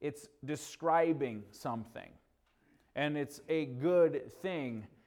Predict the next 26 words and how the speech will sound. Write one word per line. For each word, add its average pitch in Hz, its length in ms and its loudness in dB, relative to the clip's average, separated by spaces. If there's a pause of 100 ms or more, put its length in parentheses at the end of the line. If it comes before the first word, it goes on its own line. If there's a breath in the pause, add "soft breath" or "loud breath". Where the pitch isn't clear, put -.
(220 soft breath)
to 151 100 -4
give 147 260 -2
thanks 160 320 -6
unto 143 260 -8
the 135 140 -4
Lord. 143 280 2
When 139 140 -4
it's 135 200 -10
used 156 280 -2
as 147 160 0
an 147 100 -6
adjective, 143 680 -4
you 147 140 -4
would 143 120 0
understand 135 560 -6
it 120 80 -12
something 135 300 -12
like, 123 200 -10
"Oh, 143 140 -4
he's 151 340 -8
a 127 160 -2
good 127 380 -2
man," 135 400 -6 (360 loud breath)
or 131 200 -2
"She's 165 360 -4
a 139 160 -2